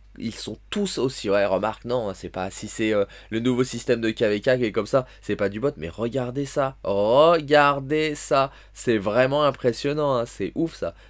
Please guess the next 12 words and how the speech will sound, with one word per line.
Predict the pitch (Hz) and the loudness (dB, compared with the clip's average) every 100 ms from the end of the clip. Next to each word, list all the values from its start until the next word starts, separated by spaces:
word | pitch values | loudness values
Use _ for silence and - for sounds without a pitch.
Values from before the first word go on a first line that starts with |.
| - | -2
durabilité, | 113 113 107 110 110 131 135 | 4 6 6 0 -4 -2 -2
bâtisseur, | 139 113 - 107 - 127 131 - - | 4 2 2 -8 0 0 0 -18 -8
donc | 110 110 | -4 -4
c'est | - 110 | -2 -2
pour | - 110 | 2 4
amener | 117 120 127 | 4 2 -2
toutes | 139 131 | -4 0
leurs | 123 - | 0 0
troupes | - 139 | -4 -6
très | - 117 | 0 -2
probablement, | 113 110 107 107 113 127 135 - | 2 2 2 2 0 -2 -4 -20
c'est | - - 127 123 | -14 0 2 2